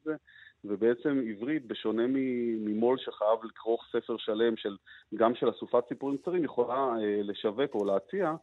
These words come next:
ללקוחות, אה, שלנו סיפורים של ארבע, חמש דקות, שבע דקות, גם בקולי, גם בדיגיטלי, ואנחנו בעצם עשינו גם קול קורא לסופרים, להגיד להם את הספרים שלכם אתם מוציאים בהוצאות הרלוונטיות, וזה מצוין, אבל אם אתם רוצים לכתוב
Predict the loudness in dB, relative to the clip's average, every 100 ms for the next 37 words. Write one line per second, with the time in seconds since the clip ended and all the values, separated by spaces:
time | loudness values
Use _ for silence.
0 | _ _ _ -2 4 4 4 2 0 2
1 | 2 2 0 2 2 4 4 -2 -6 0
2 | 0 2 4 6 6 2 0 0 -4 -6
3 | 0 -2 -2 -20 _ _ -4 0 0 0
4 | 0 2 6 4 2 0 0 4 4 4
5 | -2 -4 -2 0 2 0 -2 2 0 2
6 | 0 0 -8 -20 -20 -10 2 4 8 6
7 | 6 4 4 4 6 6 4 -2 0 2
8 | 4 4 4 2 2 -2 _ _ -10 0
9 | 2 4 2 0 0 -2 0 0 0 -4
10 | -2 -2 0 0 0 4 4 4 2 2
11 | 0 -2 2 0 0 -2 -4 -6 -8 -6
12 | -2 2 2 2 -2 0 0 0 -4 -4
13 | -6 -4 -8